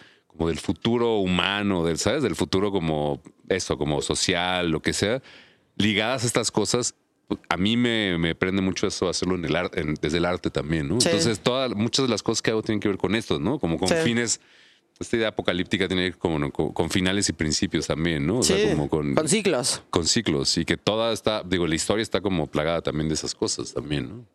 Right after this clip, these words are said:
Speaker 2: Claro. Y con esta parte también siento de, de lo que no vemos en el mundo físico, ¿no?
Speaker 1: Ujú. Sí.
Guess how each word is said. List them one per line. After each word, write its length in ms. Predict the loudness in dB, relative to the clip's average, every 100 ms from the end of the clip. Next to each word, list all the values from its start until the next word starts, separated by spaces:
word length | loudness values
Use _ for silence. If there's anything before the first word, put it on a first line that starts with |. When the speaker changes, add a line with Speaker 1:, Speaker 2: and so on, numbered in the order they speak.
| _
Speaker 2:
Claro. 560 | _ 0 2 0 -2 -6 -12 -20 -6
Y 120 | 0 2
con 160 | 2
esta 240 | 2 0 0
parte 260 | 0 0
también 380 | 2 2 2 2
siento 340 | 2 2 0 2
de, 460 | 2 2 2 2 0 -2 -6 -18 -20 -20 -2
de 80 | 0
lo 120 | 2
que 80 | 2
no 160 | 2
vemos 260 | 2 2 2
en 120 | 2
el 100 | 2
mundo 240 | 2 2
físico, 500 | 2 2 2 2 -2 -2 -2
¿no? 240 | 0 0 -2
Speaker 1:
Ujú. 60 | -4
Sí. 60 | -10